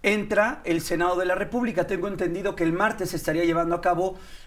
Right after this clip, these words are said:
esta discusión. Ya llegó la renuncia aceptada, eh, al Senado de la República. Hablábamos la semana pasada con la presidenta del Senado y nos decía cuál sería el proceso.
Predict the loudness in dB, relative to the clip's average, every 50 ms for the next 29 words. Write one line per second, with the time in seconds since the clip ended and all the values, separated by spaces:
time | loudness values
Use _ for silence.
0 | -6 0 0 0 0 0 -2 2 2 4 4 4 0 0 -2 -2 -2 -2 -2 -4
1 | -6 -4 -4 -4 -2 2 2 4 4 2 0 -4 -6 -2 0 2 2 2 2 0
2 | 2 2 2 2 2 0 0 -2 -2 -2 -4 -4 -6 -4 -2 -4 -4 -4 -6 -14
3 | -20 -20 -20 -20 -20 -20 -12 -4 0 0 0 2 0 -4 -2 2 4 4 4 4
4 | 0 -2 -4 -6 -14 -20 -20 -14 -12 -10 -8 -8 -6 -4 -4 -4 -4 -4 -2 0
5 | 2 2 4 2 2 0 0 -2 -4 -4 -4 -4 -4 -2 2 2 2 2 0 -4
6 | -12 -16 -10 -4 0 2 2 4 2 2 0 0 0 0 -2 -2 0 0 0 0
7 | 0 -2 0 0 0 0 0 0 -2 -4 -4 -4 -4 -2 -2 -2 0 0 -2 -2
8 | -2 -2 0 2 2 2 2 0 -4 -12 -14 -12 -8 -4 -2 0 2 2 2 2
9 | 2 2 2 4 4 2 2 2 0 2 2 2 0 0 -2 -2 0 2 0 0
10 | 0 -2 -4 -4 -4